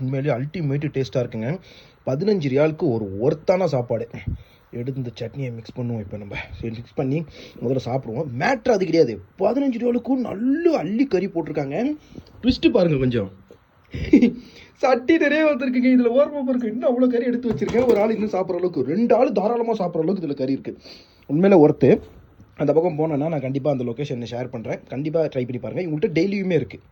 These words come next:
இது மட்டும் இல்ல, டெய்லியுமே இருக்கு. So, ஒரு வழியா வந்து பாத்தீங்கன்னா டியூட்டி வந்துருச்சு. இப்போ நம்ம வந்து பாத்தீங்கன்னா கிளம்ப வேண்டியதுக்கான நேரமும் வந்துருச்சு. So, let's go. யார் வீட்ல அப்படின்னு பார்த்துக்கிட்டிங்கன்னா, ஓனோட பையன்,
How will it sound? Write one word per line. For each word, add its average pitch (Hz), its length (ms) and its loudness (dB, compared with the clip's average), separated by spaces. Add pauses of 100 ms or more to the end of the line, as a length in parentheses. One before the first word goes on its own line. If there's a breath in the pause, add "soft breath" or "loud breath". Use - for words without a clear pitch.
(100)
இது 139 140 -4
மட்டும் 156 240 -4
இல்ல, 190 140 -2
டெய்லியுமே 156 340 -2
இருக்கு. - 280 -6 (720)
So, 190 160 4
ஒரு 208 160 6
வழியா 208 160 4
வந்து 196 100 0
பாத்தீங்கன்னா 180 460 2
டியூட்டி 185 240 0
வந்துருச்சு. 170 600 -2
இப்போ 170 180 -2
நம்ம 160 260 -2
வந்து 151 120 -4
பாத்தீங்கன்னா 151 340 -2
கிளம்ப 147 300 -2
வேண்டியதுக்கான 135 460 -4
நேரமும் 143 480 -2
வந்துருச்சு. 127 340 -8
So, 127 260 -4
let's 139 220 -2
go. 170 120 2 (480 loud breath)
யார் 156 300 6
வீட்ல 156 240 2
அப்படின்னு 147 140 0
பார்த்துக்கிட்டிங்கன்னா, 147 540 2 (280)
ஓனோட 131 340 4
பையன், 117 360 -2